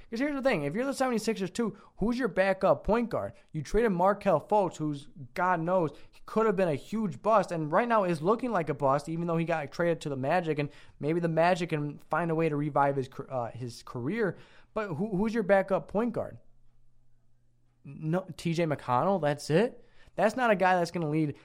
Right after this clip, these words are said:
the seventy-sixers. I hope not lead the seventy-sixers to the playoffs or the finals. And he, if he does, holy crap,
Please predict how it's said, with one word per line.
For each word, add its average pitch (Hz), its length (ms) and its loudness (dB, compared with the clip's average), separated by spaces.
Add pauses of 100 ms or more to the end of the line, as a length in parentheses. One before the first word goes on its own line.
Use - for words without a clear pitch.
(120)
the 127 220 0
seventy-sixers. 139 800 -2 (140)
I 135 100 2
hope 254 380 6
not 147 280 0
lead 135 200 -2
the 123 80 -4
seventy-sixers 120 600 -4
to 123 80 -8
the 110 60 -6
playoffs 110 500 0
or 156 200 4
the 127 80 2
finals. 120 400 0
And 139 160 0
he, 190 100 0
if 143 140 -4
he 240 180 0
does, 220 380 4 (380)
holy 202 420 8
crap, 202 580 4